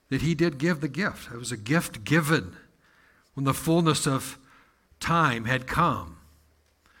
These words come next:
God gave, he sent us his son to set us free from, from sin's prison and to adopt us into a family, as the scripture says, as, as sons.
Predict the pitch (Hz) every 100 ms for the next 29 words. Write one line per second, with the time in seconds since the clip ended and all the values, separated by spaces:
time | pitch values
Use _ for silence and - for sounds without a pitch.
0 | _ - 131 131 110 139 143 104 90 110
1 | - - - 165 135 123 113 - 135 127
2 | - 160 131 113 110 120 - 160 147 139
3 | - 165 170 131 110 143 123 110 - -
4 | - - - - 123 - 143 139 - 156
5 | 147 143 117 123 - 135 120 135 170 -
6 | 123 110 139 127 123 131 120 113 - 175
7 | 190 123 95 95 101 127 - - 160 -
8 | 131 - 120 110 110 120 120 - - -
9 | - - - - 151 98 85 - - -